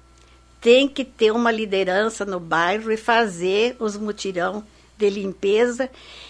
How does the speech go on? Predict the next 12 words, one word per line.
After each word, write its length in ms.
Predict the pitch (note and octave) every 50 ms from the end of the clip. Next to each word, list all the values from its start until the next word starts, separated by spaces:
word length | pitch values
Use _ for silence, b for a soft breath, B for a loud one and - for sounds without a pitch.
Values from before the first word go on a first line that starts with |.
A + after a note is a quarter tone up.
| B B B _
e 120 | - B3 A#3
desenvolver 560 | G3 F#3+ G3+ B3+ B3 A3+ A#3+ A#3 A3 A#3 B3
o 60 | C4
carinho 760 | B3+ - B3+ A#3+ B3 A3+ A3+ B3 C4+ C#4+ C4+ A3 D#3 C3+ C3+ - - - _ _ _ _ _ -
da 140 | - F3+ G3+
pessoa 580 | G3 - G#3+ G3 G3 - - G#3+ F#3+ F3+ E3+ D3
pela 220 | - F#3+ F3+ F#3+
sua 240 | F#3 - - F#3 E3
casa, 600 | - - - E3+ F#3+ G#3 A3+ B3+ C4+ C4 B3+ B3
pela 200 | B3 A#3 F#3+ F#3
sua 240 | - - - F3 D#3+
rua. 640 | D3 D3+ D#3+ F#3+ A3 A#3+ C4 D4+ D4 D4 D4+ D4